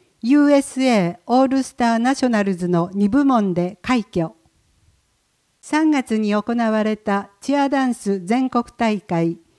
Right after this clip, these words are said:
ユーエスエーオールスターナショナルズで、ジュニアポップ部門ミディアムで優勝した、ケービーディーチアダンス、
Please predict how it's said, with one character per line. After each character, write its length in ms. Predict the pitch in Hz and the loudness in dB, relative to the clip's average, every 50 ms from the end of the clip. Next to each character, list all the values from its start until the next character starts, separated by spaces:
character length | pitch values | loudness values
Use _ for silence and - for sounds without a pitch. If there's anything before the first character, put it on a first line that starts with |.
| _ _ _ _ _ _ _ - | _ _ _ _ _ _ _ -4
ユ 220 | 220 269 294 294 | 0 2 4 4
ー 40 | 302 | 4
エ 100 | 294 285 | 2 2
ス 200 | 285 - 277 277 | 0 -2 -2 0
エ 300 | 277 254 220 190 175 175 | 2 2 2 2 0 -2
ー 40 | - - | -4 -2
オ 160 | 226 240 262 | 0 2 2
ー 40 | 269 | 2
ル 140 | 254 262 254 | 0 -2 -4
ス 120 | - - | -4 -6
タ 200 | - 247 233 233 | -2 0 0 0
ー 40 | 233 | 0
ナ 140 | 233 254 262 | 0 -2 -2
シ 120 | - - | -2 -4
ョ 20 | 226 | -2
ナ 160 | 214 196 185 | -2 0 0
ル 140 | 190 185 170 | 0 -2 -2
ズ 120 | 175 170 | -4 -2
で、 240 | 170 170 170 - - _ _ _ _ _ _ _ _ _ - | 0 0 -2 -2 -6 _ _ _ _ _ _ _ _ _ -4
ジ 100 | 180 220 | 0 2
ュ 40 | 240 | 4
ニ 120 | 254 277 277 | 4 4 4
ア 140 | 277 269 262 | 4 2 2
ポ 140 | - 262 | 2 0
ッ 40 | 247 247 _ - | 0 0 _ -2
プ 140 | 269 269 | -2 0
部 140 | 233 262 269 | 0 0 0
門 340 | 254 220 196 180 175 185 214 | 2 4 2 2 2 0 0
ミ 160 | 233 269 294 269 | 0 0 2 2
デ 80 | 269 | 2
ィ 100 | 254 226 | 2 2
ア 60 | 202 | 0
ム 120 | 196 190 180 | 0 0 0
で 240 | 175 175 170 - - | 0 0 0 0 -4
優 200 | 202 196 226 240 | -2 0 0 0
勝 360 | 247 233 - 240 220 214 214 208 | 0 -2 -2 -2 -2 -2 -2 -4
し 120 | - - _ | -8 -14 _
た、 280 | - 190 190 190 190 _ _ _ _ _ _ _ _ _ | -6 -4 -4 -4 -6 _ _ _ _ _ _ _ _ _
ケ 220 | - 269 277 277 277 | -2 0 0 0 0
ー 20 | |
ビ 240 | 262 269 269 269 262 | 0 0 0 0 0
ー 20 | |
デ 80 | 240 262 | 0 0
ィ 160 | 247 220 190 | 0 -2 -2
ー 60 | 170 | -4
チ 160 | - - 220 | -4 -2 0
ア 100 | 220 220 | 0 0
ダ 160 | 208 220 214 202 | 0 0 0 0
ン 100 | 196 185 | -2 -2
ス、 320 | - - - 165 170 | -6 -4 -4 -4 -4